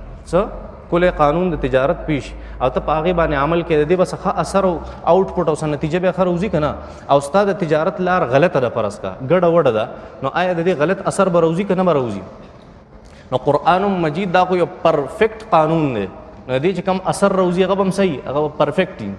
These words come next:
مکمل به وي، زبردست به وي، د کامیابۍ وي. الله جل شانو فرمایل چې د قرآن د قانون مطابق زندگی، په دې کې مکمل کامیابی ده، او د هغې خلاف خپل ژوند تېرول، په دې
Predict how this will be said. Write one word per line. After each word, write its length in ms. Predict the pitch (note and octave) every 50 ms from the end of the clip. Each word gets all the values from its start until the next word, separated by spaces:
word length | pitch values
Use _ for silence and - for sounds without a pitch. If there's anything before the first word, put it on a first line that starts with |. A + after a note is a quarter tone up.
| - - - - - - - - - - - - - - - - _ - _ - D#3+
مکمل 440 | D#3 E3 E3 E3 F3 F3+ G3+ G#3 F#3+
به 120 | C#3+ A#2+
وي، 80 | G#2+ G2 - F2 - B2+
زبردست 560 | D#3 D#3 D#3+ D#3+ E3 D#3+ G3+ A3+ - - -
به 80 | - B2
وي، 80 | A#2 - C3
د 80 | - -
کامیابۍ 460 | D#3+ D3+ D#3 E3+ E3+ E3+ F3+ G3+ A3 G#3 F3
وي. 120 | B2+ G#2 G#2 - - - - - - A2 A#2+
الله 160 | C3 C3+ C3+
جل 240 | B2+ C3 B2+ B2 A2+
شانو 360 | G2+ B2 A#2 A#2+ B2+ C3 B2+ A#2
فرمایل 380 | - B2+ B2+ C3 D3 E3 E3+ C#3
چې 360 | - - - - - - - B2+
د 100 | B2 -
قرآن 380 | - C3+ - - F3+ G3+ G#3+ G#3
د 40 | G3+ G3+ G3+
قانون 320 | D3 C#3 C#3 D#3 E3+ E3+ D#3+ D3+
مطابق 340 | C#3 - C3 B2+ C#3 D#3 C#3+
زندگی، 480 | C3+ C#3 C3+ C3+ C3 C3 C#3 E3 G#3 G#3 D#3 - - - - - - -
په 60 | C3+
دې 100 | C#3 F3 E3
کې 60 | F3 D#3+ D3
مکمل 400 | C#3+ - E3 D#3 E3 F#3+ G#3+ A3+ G#3 G#3
کامیابی 400 | G3 F#3 F#3+ F#3+ F#3+ F#3+ G3+ A#3+
ده، 140 | A3 F3 B2+ G2+ - - - - - - - - - -
او 100 | B2+ C3+
د 60 | D3 C#3+ C#3+
هغې 160 | E3 F#3+ G3+ F3+ - -
خلاف 400 | F3 F3 F3 F#3+ G#3+ A3+ A3 F3 - - - - - - - - - - - -
خپل 220 | - D#3 D3+ C#3+ C3+
ژوند 200 | D3+ E3+ F3 E3+
تېرول، 300 | E3+ D#3 C#3 C#3 D3+ D#3 C#3
په 80 | C#3
دې 100 | C#3 C#3+